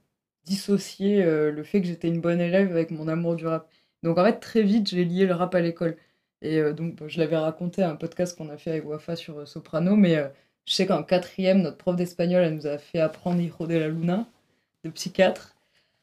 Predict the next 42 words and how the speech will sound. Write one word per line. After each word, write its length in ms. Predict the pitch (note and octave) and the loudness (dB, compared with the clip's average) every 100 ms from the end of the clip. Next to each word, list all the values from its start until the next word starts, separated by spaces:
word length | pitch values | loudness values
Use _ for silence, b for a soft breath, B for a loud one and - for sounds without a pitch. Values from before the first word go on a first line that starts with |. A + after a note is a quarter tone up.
| _ _ _ - | _ _ _ 0
Et 300 | F#3 F#3 F#3+ | 2 2 0
en 100 | F3 | -6
troisième, 540 | D#3+ - G3 F#3+ G#3 A#3 | -10 4 6 8 6 6
je 80 | F3+ | 4
me 80 | |
rappelle 360 | D#3 D#3 - G#3+ | 0 0 4 6
avoir 360 | F#3 D#3 D#3 - | 6 4 0 -4
traduit 460 | - F#3 E3+ G3 | -2 0 2 2
à 60 | F#3+ | 2
ma 140 | D#3+ | 2
prof 280 | D#3+ F#3 F3 | 0 -2 0
d'anglais, 640 | F3 E3+ E3+ F3+ G3+ A#3+ - _ - | 0 0 0 4 4 2 -4 _ -20
très 220 | - F3 | -2 2
mal 180 | E3+ E3 | 2 0
traduit 360 | - D#3+ D#3+ | 0 -2 0
en 100 | D#3 | -4
plus, 200 | D3 F3 | -4 -12
parce 120 | - | -6
qu'il 80 | - | 0
y 20 | |
avait 60 | D3+ | 0
plein 160 | E3+ E3 | 2 2
de 60 | |
mots 140 | F3 F3 | 2 0
qui 120 | E3+ | -6
devaient 220 | D#3 D#3 | -6 -6
désigner 360 | D#3 D3+ E3 D#3+ | -4 -6 -6 -4
de 80 | |
la 120 | D#3+ D#3 | -4 -4
drogue 360 | D#3 E3 D#3+ | -2 0 0
et 100 | D#3 | -4
que 40 | C#3+ | -8
je 100 | D3+ | -14
savais 200 | - D3 | -12 -6
pas 140 | D3 | -4
les 100 | D3+ | -4
traduire, 460 | D3+ - D3 D#3+ E3 | -4 -6 -4 -6 -6
donc 160 | D#3 | -8
je 80 | - | -12
les 80 | D3+ | -14
traduisais, 560 | - E3 C#3 C#3 D#3+ D#3 | -8 -8 -8 -10 -6 -6
euh, 140 | C3+ | -8